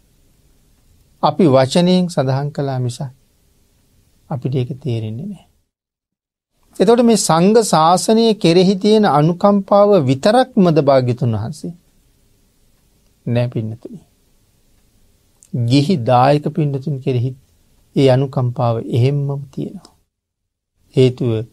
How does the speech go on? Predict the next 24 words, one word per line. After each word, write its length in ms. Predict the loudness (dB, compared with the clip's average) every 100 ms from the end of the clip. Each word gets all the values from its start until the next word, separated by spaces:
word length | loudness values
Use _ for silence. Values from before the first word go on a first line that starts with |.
| _ _ _ _ _ -10 -4 0
ගුණ 260 | 4 4 4 2
පුරණ 400 | 2 4 4 0
සංඝ 420 | -2 -2 0 0
රත්නය 500 | 0 -2 -6 -6 -4 -4 -6 _ _ _ -6
ශාසනය 720 | 0 2 2 0 2 4 4
තුළ 220 | 2 0 2
වැඩි 340 | 2 0 2
වැඩියෙන් 500 | 0 0 0 -2 -4
වැඩ 240 | -2 0 0
ඉන්න 260 | 0 -2 -4
වැඩ 280 | -4 -2
ඉන්න 240 | -2 -2 -4 -6 -10 _ _ -12
සිව්පසේ 760 | -2 2 2 2 0 2 0 0
පිළිගන්වන 720 | 0 2 2 2 0 -2 -4 -2
දායක 380 | 2 2 0 -4
කාරකාදීන්ට 920 | -6 -8 -8 -2 0 0 -2 -6 -4 -2 -2 -6 _ _ 0
ලැබෙන 480 | 2 4 4 0 -2
ආනිසංසයේ 840 | -2 -2 -2 -6 -6 -6 -6 -6 -6
සීමාවක් 600 | -6 -6 -4 -6 -8 -10
නැති 260 | -14 -14
වෙනවා. 300 | -18 -20 _ _ _ _ _ _ _ _ _ _ _ _ _ _ -2
ඒ 80 | 0
නිසා 260 | 2 0
අපි 180 | -2 -2